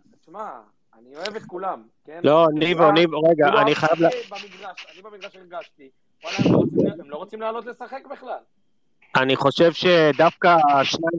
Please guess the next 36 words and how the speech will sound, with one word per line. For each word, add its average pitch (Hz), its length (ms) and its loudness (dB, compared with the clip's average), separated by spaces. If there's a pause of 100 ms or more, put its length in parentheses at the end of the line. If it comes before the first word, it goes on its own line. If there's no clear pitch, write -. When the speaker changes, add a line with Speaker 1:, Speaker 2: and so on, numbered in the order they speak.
(120)
Speaker 2:
שנתת 147 380 -4
דוגמה, 139 520 -2
גם 139 260 0
פיבן 139 400 0
וגם, 123 420 0
אה, 120 440 0
גלאזר, 123 560 2
אלה 113 140 2
האחרונים 120 440 0
שאפשר 127 300 -4
להגיד 123 300 0
עליהם 117 260 2
לא 120 80 4
רוצים. 120 400 0 (220)
Speaker 1:
לא, - 40 -20
אבל 202 100 -4
זה 135 60 6
Speaker 2:
לדעתי, 139 280 4
Speaker 1:
בדיוק 165 140 -2
העניין. 147 260 -4 (880)
Speaker 2:
רגע, 143 260 2
שנייה, 151 280 0
בוא, 135 240 4
תן 143 200 -2
לי 147 120 -2
רגע, 123 260 0
אה, 110 720 -4
אני 113 140 -8
חלילה 135 480 0
לא 135 260 2
מזלזל 135 500 0
במה 131 240 -2
שאתה 131 160 -4
אומר, 143 380 2
והרבה 123 240 0
פעמים, 135 360 0